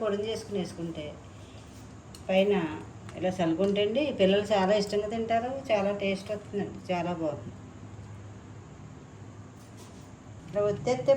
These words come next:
పొడి వేసిన తర్వాత కొబ్బరి నూసుకు శుభ్రంగా అంటుకోవాలి. చూడండి ఎంత బాగుంది. ప్లేట్ తీసేసి ఇప్పుడు వేరే ప్లేట్లో పోసి రెండో ప్లేట్లో కూడా అంతే నెయ్యి రాసి ఉంచాం కదా ముందే.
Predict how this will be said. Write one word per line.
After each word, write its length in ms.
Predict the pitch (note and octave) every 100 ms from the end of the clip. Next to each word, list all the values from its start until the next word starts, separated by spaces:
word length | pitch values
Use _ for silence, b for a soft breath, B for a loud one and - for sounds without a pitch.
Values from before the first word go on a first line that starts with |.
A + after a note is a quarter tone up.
| B3+
పొడి 180 | A3 A3+
వేసిన 260 | G#3 G#3 G3+
తర్వాత 280 | G#3 G#3+ - F4 F#4 - - - - - - - - -
కొబ్బరి 280 | F#3+ F3+ G3+
నూసుకు 260 | G3 - F#3 F#3
శుభ్రంగా 380 | F3 F#3 G3 F#3
అంటుకోవాలి. 400 | E3+ D#3+ C3 - - - -
చూడండి 340 | A#3+ B3+ C4 B3
ఎంత 120 | G#3 F#3+
బాగుంది. 280 | G3 G3 G3+ -
ప్లేట్ 260 | A3 A3 A3+ A#3+
తీసేసి 340 | A3+ A#3 A3+ D#4+
ఇప్పుడు 180 | C4+ A#3+
వేరే 180 | G#3 G#3 G3+
ప్లేట్లో 300 | F3 - A#2+ -
పోసి 200 | - - - F#3+
రెండో 220 | G3+ G#3 G3+
ప్లేట్లో 320 | G#3 G3+ G3 F#3
కూడా 140 | F#3+ A#3
అంతే 200 | F#3+ - - - - - - - - - - - F3
నెయ్యి 160 | F3+ F#3
రాసి 200 | F3 F#3
ఉంచాం 260 | E3+ E3 D#3
కదా 140 | D3+ E3+ E3
ముందే. 260 | D3+ -